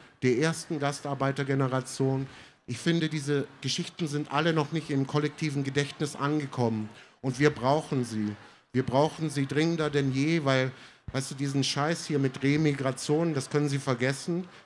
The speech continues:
Wir gehören dazu. Wir sind ein Teil dieses Landes, das, das, unsere Heimat. Und ein Teil davon, ein Puzzlestück ist in dieser Erzählung, in dieser Heimat. Ich bezeichne den Roman auch als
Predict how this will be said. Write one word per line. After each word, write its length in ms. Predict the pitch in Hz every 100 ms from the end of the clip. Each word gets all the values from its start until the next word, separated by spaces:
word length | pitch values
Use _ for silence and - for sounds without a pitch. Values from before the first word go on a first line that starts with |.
| _
Wir 160 | 131 143
gehören 360 | 139 147 151
dazu. 540 | 139 131 - 170 139 117
Wir 100 | 120
sind 180 | 123 123 135
ein 100 | 127
Teil 460 | 131 143 147 123
dieses 320 | 113 120 117 -
Landes, 300 | 117 113 110
das, 280 | 113 - -
das, 120 | 139
unsere 580 | 131 120 170 147 143 127
Heimat. 420 | 156 165 120 107 107 - - - - -
Und 260 | 151 151 - - - -
ein 380 | - 147 196 196
Teil 340 | - 143 151
davon, 400 | 185 170 - 175 165
ein 220 | 143 160
Puzzlestück 720 | 151 220 233 233 - 151 139
ist 220 | 107 -
in 160 | - 180
dieser 280 | 175 170 170
Erzählung, 600 | 139 - 185 208 165 123
in 160 | 123
dieser 400 | 123 143 127 113
Heimat. 460 | 139 196 190 127 110 - - _ _ -
Ich 120 | -
bezeichne 460 | 135 147 160 160
den 180 | 151 151
Roman 380 | 127 135 135 156
auch 180 | 139 135
als 220 | 120 -